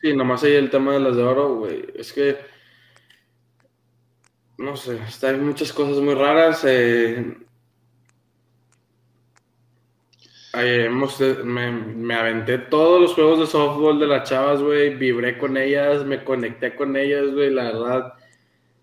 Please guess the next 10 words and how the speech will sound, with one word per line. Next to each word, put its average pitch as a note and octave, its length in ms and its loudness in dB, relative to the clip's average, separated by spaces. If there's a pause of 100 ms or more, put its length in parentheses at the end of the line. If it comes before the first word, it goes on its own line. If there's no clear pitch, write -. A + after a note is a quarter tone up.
si - 160 -6
alguna, B2+ 720 0
si B2+ 140 -4
a - 20 0
alguien C#3+ 200 0
le C#3 100 2
llega C3+ 400 4
esto, C#3+ 340 -6
güey, D#3 320 -4 (260)
yo B2 140 -4